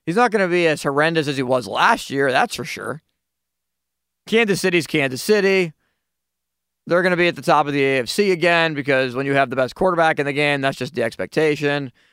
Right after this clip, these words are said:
And it's gonna happen with Kansas City. The Steelers, I think, are better than the Chargers. Justin Herbert, new contract. I still don't like Brandon Staley.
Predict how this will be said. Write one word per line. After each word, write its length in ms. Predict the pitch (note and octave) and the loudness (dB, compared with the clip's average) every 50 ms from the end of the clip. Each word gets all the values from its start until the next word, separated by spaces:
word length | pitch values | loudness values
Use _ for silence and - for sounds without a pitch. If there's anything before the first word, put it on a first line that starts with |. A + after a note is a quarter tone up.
| _ _ - | _ _ -10
And 80 | - B3 | -6 -6
it's 100 | C4+ - | -4 -2
gonna 200 | - F#3 C3 A#2+ | 0 -2 -2 -2
happen 540 | A2+ G#2+ A2+ B2+ B2+ - A#2 B2 A#2+ A#2+ - _ _ _ _ _ _ _ - | -6 -6 -4 -4 -4 -4 -4 -4 -6 -6 -10 _ _ _ _ _ _ _ -14
with 100 | A#2 A#2 | -12 -8
Kansas 320 | - C3+ B2 B2 B2 A#2 | -4 -4 -2 -2 -4 -4
City. 320 | - - B2 A#2+ B2 A#2+ - _ - _ _ _ _ _ _ - | -4 -4 -2 -2 -2 -2 -4 _ -20 _ _ _ _ _ _ -6
The 60 | - | -6
Steelers, 380 | - - - B3+ B3+ B3+ A#3+ G#3+ | -4 0 2 2 4 4 4 4
I 60 | A3+ | 2
think, 180 | G3 G#3+ G#3 F3+ | 2 2 0 0
are 60 | - | 0
better 400 | B2+ C3 E3+ F3+ F3 F#3 F#3+ F#3 | 2 4 4 4 4 2 2 2
than 180 | E3+ F3 F3 | 2 2 2
the 80 | F3 E3+ | 0 -2
Chargers. 800 | - - - D3+ D3+ D#3 D#3 D3 C#3 D3+ D#3 D#3 D#3 D3+ C#3 - _ _ _ _ _ _ | -2 0 2 4 4 4 2 2 0 0 2 2 2 0 -2 -6 _ _ _ _ _ _
Justin 400 | - F#3+ G3 G3 - - G#3 F#3+ | 2 2 4 4 4 2 0 0
Herbert, 460 | D3+ C#3 F3 F#3 F#3 E3+ F#3 F#3 E3+ C#3+ | 0 2 2 2 2 2 2 2 0 0
new 200 | D#3 D#3 D3 A2 | 0 0 0 -2
contract. 840 | - - E3 E3 F3 F3 F3 D#3+ - F#3 E3 D#3+ D#3+ E3 D#3+ - - | 0 2 4 4 4 4 2 0 0 2 4 4 4 4 2 2 0
I 80 | D#3+ E3 | -2 0
still 240 | - - A#3 B3+ B3+ | 0 2 2 4 4
don't 160 | A#3+ G3 E3+ | 4 4 4
like 180 | E3+ E3 D#3 | 4 4 2
Brandon 340 | B2+ D3+ D#3+ D#3+ E3 D3+ C#3 | 2 0 2 2 2 0 -2
Staley. 680 | B2 - - - C#3+ D3 E3 D#3 C3+ C3 B2+ C3 B2+ C#3 | -6 -6 -2 0 2 2 2 2 0 -2 -4 -4 -6 -8